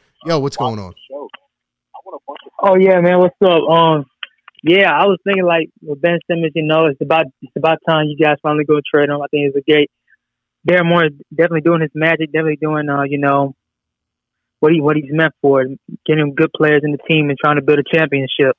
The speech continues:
Speaker 1: Absolutely.
Speaker 2: I'll be honest with you. I, I, I do think you guys do got a superstar, but I think you guys need, like, a valid playmaking point guard,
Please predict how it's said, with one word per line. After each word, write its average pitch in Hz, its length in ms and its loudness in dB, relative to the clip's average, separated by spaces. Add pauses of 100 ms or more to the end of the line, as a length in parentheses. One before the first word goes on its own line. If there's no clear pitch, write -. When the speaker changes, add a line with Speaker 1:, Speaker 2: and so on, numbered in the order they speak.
(120)
Speaker 1:
Absolutely. 113 520 -12
Speaker 2:
I'll 185 180 4
be 226 140 4
honest 226 260 2
with 160 160 -8
you. 160 140 2
I, 156 60 2 (400)
I, 175 120 0 (100)
I 165 100 0
do 175 140 -8 (120)
think 202 180 -10
you 185 60 -20
guys 185 240 -2
do 185 80 -12
got 196 120 -8
a - 280 -8
superstar, 202 560 2
but 165 380 0 (800)
I 208 80 -4
think 254 160 0
you 233 60 2
guys 196 180 2
need, 190 160 -2
like, 165 160 0
a 135 80 -6
valid 165 480 -2 (680)
playmaking 165 600 -2
point 175 220 -4
guard, 127 300 -4